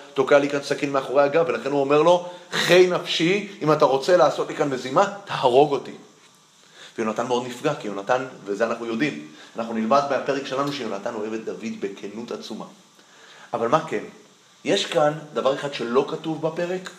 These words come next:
ואני חושב שדי ברור שהוא קורה כאן בפרק. יונתן אף פעם לא שמע מדוד שדוד הומלך. כי דוד הומלך בסתר.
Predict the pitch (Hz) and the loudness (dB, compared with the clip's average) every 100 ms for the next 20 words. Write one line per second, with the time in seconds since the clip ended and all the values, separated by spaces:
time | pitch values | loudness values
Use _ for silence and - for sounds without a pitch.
0 | - - - 107 110 110 110 107 113 127 | -20 -20 -6 0 0 0 -6 -8 -4 2
1 | 147 - - 123 113 131 123 110 143 151 | 4 2 -6 -2 2 2 2 0 2 0
2 | - - 123 113 120 110 113 107 95 92 | -4 -10 -8 -6 -2 0 0 -4 -10 -12
3 | 92 82 - - _ _ - - - - | -14 -16 -16 -18 _ _ -20 -20 -8 0
4 | 302 277 311 311 226 - - - 190 196 | 2 4 2 2 -2 -4 -6 2 6 6
5 | 214 180 165 - 160 127 135 175 151 - | 6 0 -2 -2 0 2 2 0 -2 -2
6 | 107 120 143 185 208 - - - 127 104 | -2 -2 -4 -4 -8 -14 -20 -16 -10 -6
7 | 113 113 107 98 95 - - _ _ _ | -6 -8 -8 -8 -10 -14 -18 _ _ _
8 | _ _ 139 127 151 165 160 156 147 131 | _ _ -4 -2 -2 -2 -4 -6 -8 -10
9 | - | -12